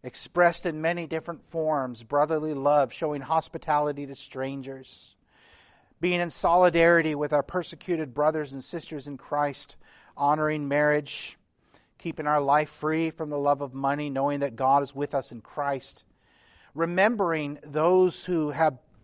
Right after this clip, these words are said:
come, come before us and have been in our life, speaking the gospel to us, those leaders, remembering the teaching and remembering Christ.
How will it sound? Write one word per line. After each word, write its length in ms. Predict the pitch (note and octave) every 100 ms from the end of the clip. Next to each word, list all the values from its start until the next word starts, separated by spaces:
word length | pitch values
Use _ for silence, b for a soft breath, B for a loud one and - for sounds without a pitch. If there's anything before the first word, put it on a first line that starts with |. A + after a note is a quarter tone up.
| _ _ -
come, 240 | D#3+ D#3 - -
come 240 | F#3 F3+
before 480 | E3 D#3 E3+ E3 D#3+
us 220 | D3+ -
and 60 | D#3
have 120 | C3+
been 180 | E3 E3
in 120 | D#3
our 120 | D3+
life, 360 | C#3+ D#3+ D3 - B B
speaking 560 | - - G3 - F#3 D#3+
the 120 | E3
gospel 520 | D3+ D3 E3 - D3+
to 240 | - D#3 C#3
us, 320 | C3+ - - b b -
those 260 | D3+ D#3+ D3
leaders, 420 | D#3+ D3+ C#3+ B2
remembering 720 | D3+ D#3 E3 E3 D#3 D3 C#3
the 100 | C3+
teaching 580 | - D#3 C#3 - A2+ A2+ _ b b
and 80 | C3
remembering 540 | C3+ C#3+ C3+ B2 B2 A#2
Christ. 640 | - C3 A#2+ G#2+ -